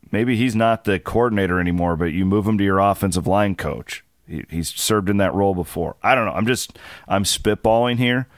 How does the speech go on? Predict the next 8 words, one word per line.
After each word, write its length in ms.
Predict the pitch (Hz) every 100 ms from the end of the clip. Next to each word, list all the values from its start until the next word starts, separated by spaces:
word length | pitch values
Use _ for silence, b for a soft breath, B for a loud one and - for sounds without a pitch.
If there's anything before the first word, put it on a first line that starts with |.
| b b b b b -
but 360 | 120 110 95 _ _ _ _ _ _ _ _ _ _ _ -
I 140 | 123
think, 460 | 123 - 139 - 92
I, 100 | 101 - - _ _ _ _
I 140 | 117 147
don't 180 | 151 113
think 240 | 123 104
Matt 520 | 98 98 98 92 _